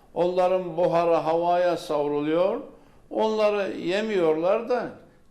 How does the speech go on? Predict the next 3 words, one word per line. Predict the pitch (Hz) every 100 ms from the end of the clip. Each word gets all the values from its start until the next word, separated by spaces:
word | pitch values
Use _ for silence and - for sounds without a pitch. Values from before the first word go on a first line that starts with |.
| _
çevrelerinde, | - 196 190 185 180 170 160 160 160 202
etraflarında | - 185 - 175 156 156 156 147 143 151 185 190 - - _
leş | 180 208 233 - -